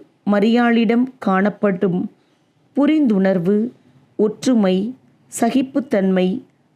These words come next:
சந்தேகமற்ற மனப்பாங்கு போன்ற பண்புகளை நம்முடைய குடும்பங்களும் கற்றுக்கொண்டு, இறைவன் விரும்பும்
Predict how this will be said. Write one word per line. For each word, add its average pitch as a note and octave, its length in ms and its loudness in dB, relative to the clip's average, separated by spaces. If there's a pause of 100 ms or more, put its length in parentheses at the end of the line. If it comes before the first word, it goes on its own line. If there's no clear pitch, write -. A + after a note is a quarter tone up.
(160)
சந்தேகமற்ற A#3+ 840 0
மனப்பாங்கு F3+ 920 -2 (560)
போன்ற B3 340 0
பண்புகளை G#3+ 840 0 (420)
நம்முடைய C#4 680 2
குடும்பங்களும் G3+ 760 0
கற்றுக்கொண்டு, G3+ 920 -2 (640)
இறைவன் D4 680 2
விரும்பும் G#3 680 0